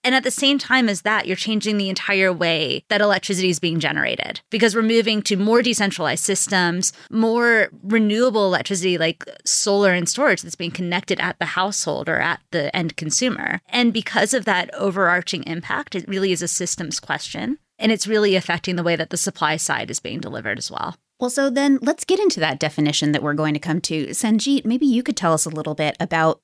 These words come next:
Speaker 2: what are we going to talk about today when we say transmission grid? What does that mean? And paint a picture in my mind.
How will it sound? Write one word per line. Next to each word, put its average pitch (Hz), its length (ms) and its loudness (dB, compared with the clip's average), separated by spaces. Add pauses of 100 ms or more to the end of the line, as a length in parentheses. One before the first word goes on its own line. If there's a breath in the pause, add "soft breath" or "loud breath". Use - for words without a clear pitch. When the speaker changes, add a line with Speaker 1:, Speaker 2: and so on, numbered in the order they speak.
Speaker 2:
what 196 440 0
are 202 160 2
we 190 120 2
going 160 160 0
to 151 60 2
talk 151 260 -2
about 147 220 0
today 156 220 0
when 151 160 0
we 185 120 2
say 208 260 0
transmission 180 720 2
grid? 123 440 -2
What 175 120 0
does 240 140 2
that 208 180 0
mean? 156 340 4
And 156 160 -2
paint 285 240 2
a - 40 2
picture - 380 2
in 170 240 2
my 147 200 2
mind. 117 640 -2